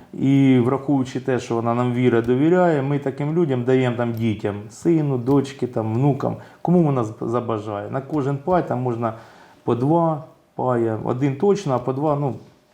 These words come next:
дивимося на ситуацію, як людина живе. Якщо трошки бідує, даємо, бо їй по два. Тобто, ви зрозуміли, да? От є пайовщиця. Приходить, каже: «Я готова підписати з вами на тридцять років». Ми беремо із тої землі, яку розпайовуємо, даємо їй, е,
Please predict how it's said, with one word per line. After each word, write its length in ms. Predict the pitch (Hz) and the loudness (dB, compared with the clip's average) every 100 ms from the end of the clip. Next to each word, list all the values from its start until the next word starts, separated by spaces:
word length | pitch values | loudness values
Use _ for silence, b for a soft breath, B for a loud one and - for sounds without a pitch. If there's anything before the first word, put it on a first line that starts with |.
| _ | _
дивимося 380 | 113 131 117 127 | -2 0 0 -2
на 100 | 120 | -2
ситуацію, 440 | 117 139 160 - 120 | -2 0 0 0 -2
як 100 | 127 | 0
людина 280 | 127 117 | 0 0
живе. 280 | 107 110 101 | -2 -4 -2
Якщо 220 | 120 - | -4 -4
трошки 280 | 170 165 - | 0 0 0
бідує, 380 | 160 170 175 135 | 0 0 2 2
даємо, 240 | 120 123 | 2 0
бо 100 | 113 | 0
їй 100 | 107 | 0
по 180 | 104 117 | 0 -4
два. 300 | 107 104 101 101 B B B - | -2 -2 -2 -6 B B B 0
Тобто, 400 | 143 - 127 - - 175 127 | 0 2 0 -2 -12 -10 0
ви 100 | 147 | 2
зрозуміли, 460 | 135 143 135 107 107 | 2 0 0 -2 0
да? 120 | 165 | 2
От 160 | 135 135 | 2 0
є 80 | |
пайовщиця. 540 | 156 123 113 - - - | 2 2 0 -4 -10 -4
Приходить, 580 | 165 170 196 151 120 120 | -4 0 2 2 0 0
каже: 160 | 113 | 0
«Я 140 | 156 220 | 0 0
готова 280 | - 156 135 | -4 -2 -2
підписати 460 | 131 127 127 165 | -4 -8 -2 -2
з 40 | 123 | 0
вами 220 | 139 123 | -2 -2
на 100 | 113 | -4
тридцять 280 | 127 123 107 | -2 -2 -4
років». 280 | 110 - - B B B - | -8 -10 -14 B B B 0
Ми 140 | 185 | 4
беремо 300 | 160 165 151 | 4 4 2
із 100 | 143 | 0
тої 140 | 156 | 0
землі, 280 | 139 151 147 | 2 2 2
яку 180 | 139 160 | 2 2
розпайовуємо, 680 | 175 170 208 240 233 190 156 | 0 2 0 4 4 4 4
даємо 360 | 160 160 151 | 6 6 4
їй, 320 | 135 143 127 127 | 2 -2 -4 -6
е, 260 | 127 127 | -4 -2